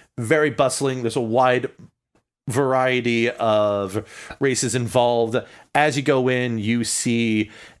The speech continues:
a human woman walking along with a, an odd skeleton that has, like, three legs and three arms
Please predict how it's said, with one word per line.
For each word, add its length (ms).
a 540
human 360
woman 300
walking 380
along 300
with 200
a, 400
an 240
odd 360
skeleton 720
that 120
has, 340
like, 160
three 460
legs 480
and 140
three 420
arms 680